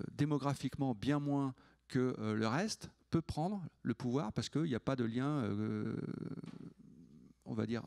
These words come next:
rationnel entre leur poids politique et leur poids démographique. Et donc, si vous, vous introduisez ce lien-là,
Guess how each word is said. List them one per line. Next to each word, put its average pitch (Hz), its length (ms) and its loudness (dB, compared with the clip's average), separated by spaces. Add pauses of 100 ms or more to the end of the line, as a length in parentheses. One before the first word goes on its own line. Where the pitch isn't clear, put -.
(100)
rationnel 143 600 0 (360)
entre 120 220 0
leur 113 160 0
poids 156 180 2
politique - 440 -2
et - 20 2
leur 110 120 -2
poids 131 100 0
démographique. 110 640 -4 (340)
Et 120 80 0
donc, 123 200 2
si - 120 -4
vous, 143 180 2
vous 123 300 2
introduisez 123 460 0
ce 117 140 -4
lien-là, 104 420 0